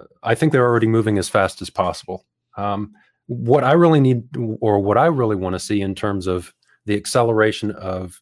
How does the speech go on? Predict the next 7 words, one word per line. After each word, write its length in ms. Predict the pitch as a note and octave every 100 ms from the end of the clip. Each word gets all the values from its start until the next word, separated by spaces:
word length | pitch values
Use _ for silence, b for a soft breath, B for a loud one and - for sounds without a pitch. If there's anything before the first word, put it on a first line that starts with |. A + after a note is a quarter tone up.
| _ _ _ _ _ -
U 340 | G#2 B2 C3+
S 380 | A#2 A#2 - - _ _ _ _
mining 580 | B2 A2+ F#3+ F#3 E2 F#2 _ _ _ _
and 160 | G2+
refining 560 | G2 - D#3 D#3 F2+ F2+ _
is, 420 | G#2 G2+ G2+ - _ _ _ _
uh, 300 | F2+ F2 D#2+